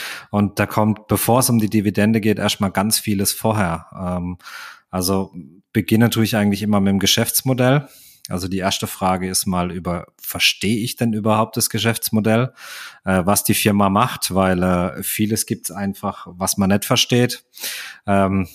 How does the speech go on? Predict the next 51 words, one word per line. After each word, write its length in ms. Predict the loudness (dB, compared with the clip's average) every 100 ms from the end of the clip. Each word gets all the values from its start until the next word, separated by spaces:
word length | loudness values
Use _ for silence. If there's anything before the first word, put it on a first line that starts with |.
| 0
auf 140 | 0
der 140 | 2 2
anderen 260 | 4 4
Seite 280 | 4 4 4
ist 100 | 2
es 140 | 2
so, 160 | 2 2
wenn 100 | 2
ich 160 | 0 0
alles 320 | 0 0 2
das 260 | 2 4
ausschließen 560 | 2 2 4 4 4 6
würde, 220 | 4 4
was 140 | 4 2
ich 120 | 2
gar 180 | 2 2
nicht 140 | 2
verstehe 340 | 0 0 2
oder 140 | 2 4
was 140 | 2
ich, 160 | 0 -2 -10 -8
was 160 | 0 2
ich 180 | 4 4
wenig 320 | 4 4 4
verstehe, 400 | 2 2 4 4
dann 460 | 4 2 0 -2 2
würde 140 | 2
ich 100 | 4
nicht 160 | 2 4
in 120 | 2
viel 200 | 4 4
investieren 560 | 4 4 4 4 4
können 260 | 4 2 4
wahrscheinlich. 600 | 2 4 4 4 2 0 -8 -8 -8 -4
Aber 180 | 0 2
zumindest 440 | 4 4 6 6
ein 80 | 4
Grundverständnis 840 | 6 4 4 2 2 2 2 0
von 140 | 2 4
dem, 160 | 4
was 160 | 4 2
die 100 | -2
Firma 380 | 2 4 4 4
macht, 400 | 4 2 0 -2
sollte 280 | 0 0 -2
da 220 | -4 -4
sein. 400 | -2 -4 -6 -12 _ _ -20 -20 -20 _
Das 200 | -6 -4
ist 120 | -4
ganz 300 | -4 -4 -6
klar. 340 | -4 -4 -4